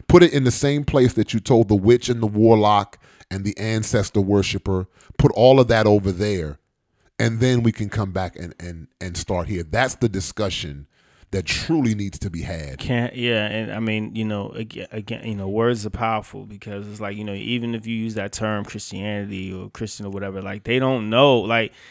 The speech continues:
Speaker 2: they know it to be, eh, like, all these things that are wrong.
Speaker 1: Mm.
Speaker 2: You know, like, they, like, true biblical Chri-, they, like, they believe they're practicing true biblical Christianity.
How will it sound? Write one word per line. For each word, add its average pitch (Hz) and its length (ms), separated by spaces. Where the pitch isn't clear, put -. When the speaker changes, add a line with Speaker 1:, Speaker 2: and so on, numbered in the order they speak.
Speaker 2:
they 147 180
know 151 300
it 143 80
to 117 160
be, 131 500
eh, 120 180
like, 120 260
all 147 220
these 135 160
things 127 220
that 117 100
are 107 100
wrong. 113 480
Speaker 1:
Mm. 85 120
Speaker 2:
You 117 80
know, 127 220
like, 117 240
they, 139 260
like, 110 160
true 143 260
biblical 127 400
Chri-, 131 160
they, 123 180
like, 113 300
they 120 220
believe 117 500
they're 117 160
practicing 120 720
true 117 340
biblical 101 600
Christianity. 107 880